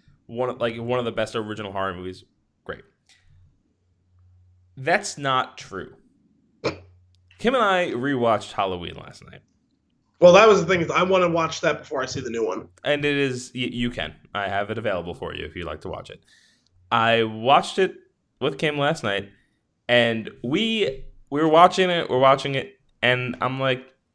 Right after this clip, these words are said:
Speaker 1: it, it froze for a second, so I just kinda rewound for thirty seconds,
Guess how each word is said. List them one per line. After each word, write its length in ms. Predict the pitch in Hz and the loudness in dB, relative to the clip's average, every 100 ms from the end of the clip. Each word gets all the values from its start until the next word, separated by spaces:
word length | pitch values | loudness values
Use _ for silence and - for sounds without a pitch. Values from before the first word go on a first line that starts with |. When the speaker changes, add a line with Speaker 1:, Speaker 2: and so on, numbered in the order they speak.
| _ _ _ _ - - - - - | _ _ _ _ -20 -20 -20 -12 -2
Speaker 1:
it, 200 | 135 131 | -2 0
it 60 | 135 | -2
froze 320 | 135 170 175 | 6 8 8
for 100 | 165 | 6
a 40 | 131 | 4
second, 420 | 135 120 120 - | 6 4 2 2
so 180 | 117 104 | 6 6
I 40 | |
just 200 | 101 104 | 6 0
kinda 240 | 110 92 90 | 0 2 2
rewound 520 | 107 101 95 90 90 | 2 4 4 4 0
for 140 | - | -4
thirty 240 | 87 90 87 | -2 0 0
seconds, 460 | - 82 90 90 | 0 0 -2 -6